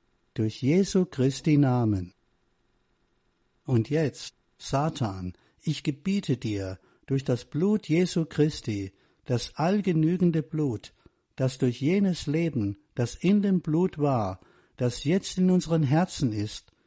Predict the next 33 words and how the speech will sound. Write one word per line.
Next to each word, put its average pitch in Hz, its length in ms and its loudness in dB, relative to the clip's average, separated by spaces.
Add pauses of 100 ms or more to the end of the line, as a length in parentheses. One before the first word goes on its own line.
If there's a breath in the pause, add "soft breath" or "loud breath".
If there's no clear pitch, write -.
(160)
sind 170 360 0
wir 185 160 2
von 127 280 2
dem, 131 420 -2
was 117 200 -2
wir 120 180 -2
einstmals 165 640 2
waren, 135 380 2
verändert 147 560 2
worden, 120 460 0 (280 soft breath)
zu 160 180 0
Christen. 156 600 -2 (640)
Einmal 175 500 4
waren 147 320 4
wir 151 120 4
Zweifler, 135 720 -2 (360)
jetzt 120 380 -2
sind 156 240 0
wir 165 120 0
Gläubige. 151 760 -2 (600)
Unsere 151 380 2
Sünden 202 520 4
sind 202 360 4
unter 180 240 4
dem 160 200 2
Blut. 123 440 -4 (540)
Wer 120 140 2
seine 123 340 2
Sünden 190 460 2
bekennt, 139 720 0
wird 131 160 -2
Vergebung 165 600 0
erlangen. 120 640 0